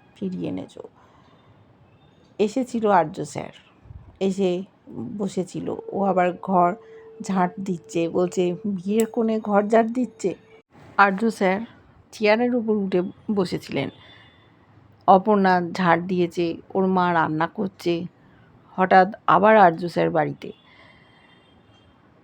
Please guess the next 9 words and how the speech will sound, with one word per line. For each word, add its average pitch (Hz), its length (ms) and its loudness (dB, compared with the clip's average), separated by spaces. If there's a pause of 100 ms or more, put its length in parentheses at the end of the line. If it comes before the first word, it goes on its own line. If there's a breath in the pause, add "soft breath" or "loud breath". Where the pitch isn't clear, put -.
অপর্ণার 233 420 4
বাবা 226 200 8
বলেছিল, 214 380 2 (440)
"স্যার, 214 300 4
আপনি 185 340 2
এখানে, 254 440 0
আপনি 190 280 -4
খেয়ে 170 320 -4
যাবেন। 165 320 0